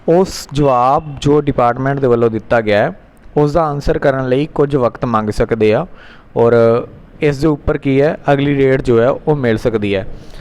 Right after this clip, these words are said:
ਇਸ ਤੋਂ ਇਲਾਵਾ ਇਹ ਚਾਂਸ ਹੈ ਕਿ ਡਿਪਾਰਟਮੈਂਟ ਦੇ ਵੱਲੋਂ ਜੋ ਜਵਾਬ ਦਿੱਤਾ ਗਿਆ ਹੈ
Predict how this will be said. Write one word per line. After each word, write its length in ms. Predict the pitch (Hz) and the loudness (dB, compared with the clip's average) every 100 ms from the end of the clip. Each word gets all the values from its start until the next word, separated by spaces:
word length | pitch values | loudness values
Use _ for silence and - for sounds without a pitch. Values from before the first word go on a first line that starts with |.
| - - - | -18 -14 -4
ਇਸ 140 | 156 | -2
ਤੋਂ 120 | - 175 | 0 0
ਇਲਾਵਾ 300 | 160 151 156 | 2 2 2
ਇਹ 160 | 160 | 2
ਚਾਂਸ 340 | 156 139 131 147 | 0 -2 0 0
ਹੈ 140 | 151 | 0
ਕਿ 560 | 156 156 147 139 131 127 - - - - - - - - - - - - | -2 -2 -2 -2 -4 -6 -12 -16 -18 -20 -20 -20 -20 -20 -20 -20 -20 -8
ਡਿਪਾਰਟਮੈਂਟ 560 | 135 135 127 131 147 151 | -4 0 0 0 -2 -2
ਦੇ 80 | 147 | 0
ਵੱਲੋਂ 220 | 139 139 | 0 0
ਜੋ 160 | 135 | 2
ਜਵਾਬ 320 | 131 127 117 120 | 2 2 2 0
ਦਿੱਤਾ 280 | 127 139 | -2 -2
ਗਿਆ 180 | 123 110 | 0 2
ਹੈ 120 | 131 | 0